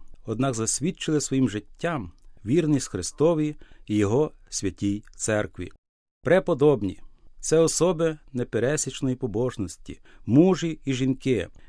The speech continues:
виключно монахи та монахині, які у дівстві, молитвах, постах,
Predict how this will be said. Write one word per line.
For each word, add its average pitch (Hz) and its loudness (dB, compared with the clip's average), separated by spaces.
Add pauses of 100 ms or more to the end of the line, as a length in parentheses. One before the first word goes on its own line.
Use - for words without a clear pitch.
виключно 160 2
монахи 151 2
та 139 -4
монахині, 117 0 (340)
які 127 0
у 147 4
дівстві, 131 0 (320)
молитвах, 127 0 (140)
постах, 156 0